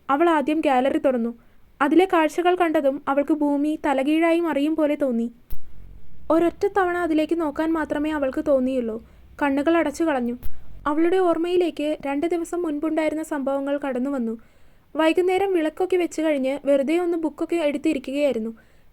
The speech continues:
വെക്കേഷൻ ആണെങ്കിലും എന്തെങ്കിലുമൊക്കെ പഠിക്കാമെന്ന് കരുതിയാണിരുന്നത്. തന്റെ മുറിയിലിരുന്നാൽ ജനലിലൂടെ വീടിന്റെ പുറകുവശത്തുള്ള എല്ലാ കാര്യങ്ങളും കാണാൻ പറ്റും.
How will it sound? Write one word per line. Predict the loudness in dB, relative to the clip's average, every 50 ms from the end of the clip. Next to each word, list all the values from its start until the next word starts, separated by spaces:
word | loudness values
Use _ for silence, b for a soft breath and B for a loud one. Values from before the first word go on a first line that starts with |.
| b
വെക്കേഷൻ | -2 -2 0 2 0 0 0 0 -2 -2
ആണെങ്കിലും | -2 -2 -2 -2 -2 -2 -4 -4 -4 -4
എന്തെങ്കിലുമൊക്കെ | -2 -2 0 0 2 2 2 2 0 -2
പഠിക്കാമെന്ന് | -2 0 0 -2 -2 -2 -2 -2 -2 -2 -2 -2
കരുതിയാണിരുന്നത്. | -2 -2 0 0 -2 -2 0 -2 -2 -4 -4 -4 -4 -4 -6 -8 b b b b b b b b b b 0 2
തന്റെ | 2 4 4 4
മുറിയിലിരുന്നാൽ | 4 4 4 4 4 4 4 2 0 -2 -4 -4
ജനലിലൂടെ | -2 0 2 2 2 2 2 2 2 2 2 2 0 0 0 -2
വീടിന്റെ | -2 -2 0 0 -2 -2
പുറകുവശത്തുള്ള | 0 0 0 0 0 -2 -2 -4 -4 -4 -2 -2 0 0 0 -2 -2 -4
എല്ലാ | -4 -2 -2 -2
കാര്യങ്ങളും | -2 0 0 0 0 -2 -2 -4 -4 -4 -4
കാണാൻ | -4 -4 -2 -4 -4 -4 -4
പറ്റും. | -4 -4 -4 -6 -8 -6